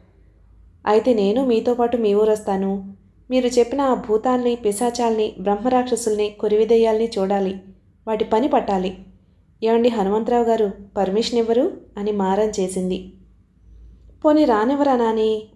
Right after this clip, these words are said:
అన్నాడు హనుమంతరావు ముకుందరావుతో. హనుమంతరావు సునీత అభిమాన కోటిలోవాడు. తను వద్దంటే మీదపడి రక్కేస్తాడని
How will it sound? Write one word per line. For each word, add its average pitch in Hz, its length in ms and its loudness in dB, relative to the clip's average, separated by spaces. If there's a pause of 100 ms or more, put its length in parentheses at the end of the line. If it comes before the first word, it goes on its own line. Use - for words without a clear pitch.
అన్నాడు 208 320 -2
హనుమంతరావు 208 720 0
ముకుందరావుతో. 190 720 -2 (1120)
హనుమంతరావు 311 880 2
సునీత 269 400 -2
అభిమాన 240 420 0
కోటిలోవాడు. 196 640 0 (880)
తను 240 120 4
వద్దంటే 233 540 2
మీదపడి 226 440 0
రక్కేస్తాడని 226 680 0